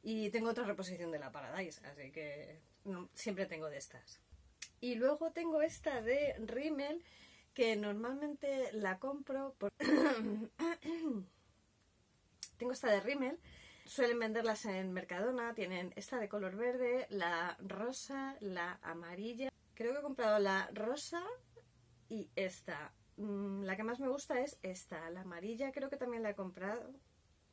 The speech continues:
No estoy muy segura, pero la que más me gusta es esta,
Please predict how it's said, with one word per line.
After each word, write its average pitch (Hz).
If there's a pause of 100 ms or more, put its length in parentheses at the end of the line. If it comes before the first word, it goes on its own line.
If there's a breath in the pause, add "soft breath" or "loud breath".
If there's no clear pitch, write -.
(640)
No 202
estoy 240
muy 220
segura, 208
pero 175
la 185
que 185
más 202
me 196
gusta 175
es -
esta, 262